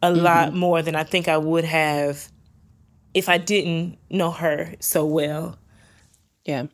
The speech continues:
Speaker 1: The other layer of it is, like, the Oprah, too. <laughs> Like, there's this
Speaker 2: <laughs>
Speaker 1: pressure <laughs> of,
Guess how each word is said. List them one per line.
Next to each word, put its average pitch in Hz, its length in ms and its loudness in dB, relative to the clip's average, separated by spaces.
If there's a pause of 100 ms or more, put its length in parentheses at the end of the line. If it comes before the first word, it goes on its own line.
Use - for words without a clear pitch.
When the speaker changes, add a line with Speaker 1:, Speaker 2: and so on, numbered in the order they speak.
(180)
Speaker 1:
The 185 200 4
other 214 320 6
layer 185 280 4
of 170 180 2
it 170 80 0
is, 170 180 -2
like, 156 360 0 (340)
the 180 200 0
Oprah, 160 460 0
too. 180 300 0
<laughs> - 60 0 (580)
Like, 208 140 0
there's 311 420 4
this 330 100 0
Speaker 2:
<laughs> - 20 2
Speaker 1:
pressure 214 640 4
<laughs> 294 560 0
of, 285 240 2